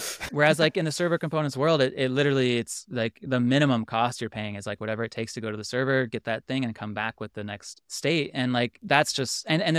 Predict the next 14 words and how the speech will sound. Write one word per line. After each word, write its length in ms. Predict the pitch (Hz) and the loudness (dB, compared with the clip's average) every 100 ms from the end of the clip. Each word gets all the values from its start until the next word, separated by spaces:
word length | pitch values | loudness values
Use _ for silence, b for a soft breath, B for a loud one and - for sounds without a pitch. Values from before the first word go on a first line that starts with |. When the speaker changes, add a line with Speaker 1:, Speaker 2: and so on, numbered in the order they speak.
| 160 | 2
Speaker 2:
and 160 | 156 | 2
people 180 | 160 165 | 2 2
say, 120 | 165 | 4
like, 100 | 151 | 4
"Oh, 160 | 170 165 | 4 2
but 100 | 139 | 2
you 120 | 135 | 0
can, 240 | 139 127 127 | 0 0 0
you 100 | 123 | 0
know, 80 | |
you 120 | 113 120 | 0 -2
could 100 | 143 | -2
still 260 | - 165 | 2 2
do 600 | 120 135 147 135 127 139 | 4 2 4 2 0 -4